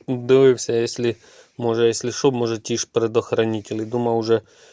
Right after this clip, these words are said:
чи проводок, чи проволочку якусь там підцепить, щоб хоча б доїхати додому. О,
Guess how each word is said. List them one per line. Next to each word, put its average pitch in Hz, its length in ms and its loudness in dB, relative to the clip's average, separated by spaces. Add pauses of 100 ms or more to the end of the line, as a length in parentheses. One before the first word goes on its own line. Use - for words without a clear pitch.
(600)
чи - 140 -2
проводок, 135 520 2
чи - 120 -10
проволочку 127 680 0
якусь 117 280 -4
там 117 340 -6
підцепить, 139 580 -4
щоб - 220 -8
хоча 131 260 -4
б 120 140 -4
доїхати 113 400 -6
додому. 110 460 -6 (1300)
О, 226 220 2